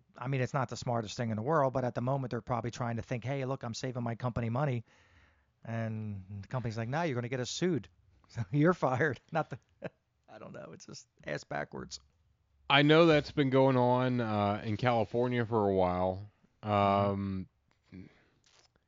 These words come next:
Speaker 2: I mean, this is a, uh, a problem that has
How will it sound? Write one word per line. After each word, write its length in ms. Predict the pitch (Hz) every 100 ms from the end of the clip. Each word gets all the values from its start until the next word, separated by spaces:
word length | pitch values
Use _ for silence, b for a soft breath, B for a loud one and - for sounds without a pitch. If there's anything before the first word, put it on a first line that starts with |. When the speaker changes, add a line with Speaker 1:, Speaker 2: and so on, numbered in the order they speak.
| _ _ _ _
Speaker 2:
I 120 | - 113
mean, 520 | 123 120 113 98 120 - B B B B B _ _ _ _
this 240 | 127 139 151
is 240 | 147 123
a, 320 | 123 117 113
uh, 200 | 110 107 98
a 60 | 101
problem 600 | - 107 110 120 120 110
that 220 | 104 104
has 500 | 110 104 107 98 90